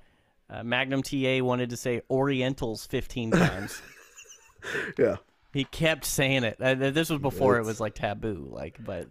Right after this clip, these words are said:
Speaker 1: uh,
Speaker 2: Right.
Speaker 1: well, as
Speaker 2: Well,
Speaker 1: far as I
Speaker 2: no,
Speaker 1: know, I don't
Speaker 2: not
Speaker 1: know.
Speaker 2: really. <laughs>
Speaker 1: I don't know.
Speaker 2: I
Speaker 1: I
Speaker 2: don't
Speaker 1: it, I don't, I don't know if it was taboo or not, 'cause he, he, I mean,
Speaker 2: Yeah.
Speaker 1: Hiro Matsuda literally was the man from the Orient, right? Is that what they called him? Or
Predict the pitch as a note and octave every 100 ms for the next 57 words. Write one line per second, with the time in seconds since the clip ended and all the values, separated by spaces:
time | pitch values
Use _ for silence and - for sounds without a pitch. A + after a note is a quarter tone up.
0 | - F2+ D#2 G#2+ C3 B2+ F#2+ G2+ - F#3+
1 | F3 D#3 - G3 F#3+ E3+ F3 B2 A#2 -
2 | F3+ E3+ D3 D3+ C#3+ C#3 C#3 - - -
3 | - D#3 G3+ A3 C#3 E3 F3 F3+ - E3
4 | G3 G3 F#3 G3 G#3 F3+ D3+ C3 - C3+
5 | B2+ B2 A#2 A2+ - D#3 G3 F3 F3+ F#3+
6 | E3+ F#3 G3+ F#3 G3 A#3+ B3 G3 B3 A#3
7 | E3+ G#3 G3+ F3+ E3 D3+ D#3+ C#3+ E3 G3
8 | G#3 F#3+ E3 - D3+ G3+ B2+ G#2 - C#3
9 | F3 F3 F3+ F3+ G3+ E3+ D3+ D#3+ G#3+ A#3+
10 | -